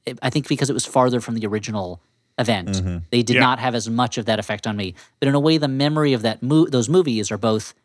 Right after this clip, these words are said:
Speaker 1: not stained, but there's always that, uh,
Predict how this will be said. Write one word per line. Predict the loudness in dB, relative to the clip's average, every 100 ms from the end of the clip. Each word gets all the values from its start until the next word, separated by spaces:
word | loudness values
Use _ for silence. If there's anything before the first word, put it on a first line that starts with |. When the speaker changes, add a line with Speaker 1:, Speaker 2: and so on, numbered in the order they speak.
| _ _ _
Speaker 1:
not | -2 -2 -4
stained, | -6 -4 -2 -2 -2
but | -2 -2 0
there's | -2
always | 2 2 2 0
that, | 0 -2 -2 _ _ _ _ _
uh, | 0 2 0 -2 -4